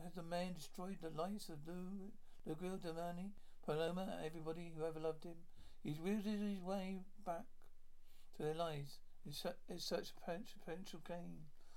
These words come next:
Has the jury reached a verdict? Yes, Your Honor. We have reached a verdict.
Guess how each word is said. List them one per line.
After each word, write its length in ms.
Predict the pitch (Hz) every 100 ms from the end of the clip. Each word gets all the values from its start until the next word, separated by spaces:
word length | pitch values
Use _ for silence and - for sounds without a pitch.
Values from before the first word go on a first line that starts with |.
| - -
Has 120 | 143
the 80 | 139
jury 440 | 160 170 175 170
reached 320 | 160 202 -
a 40 | 143
verdict? 340 | 156 165 196
Yes, 240 | 190 175 -
Your 100 | 147
Honor. 220 | 143 147 - - - -
We 120 | - 156
have 220 | 151 160
reached 280 | 190 - 185
a 40 |
verdict. 380 | 180 160 147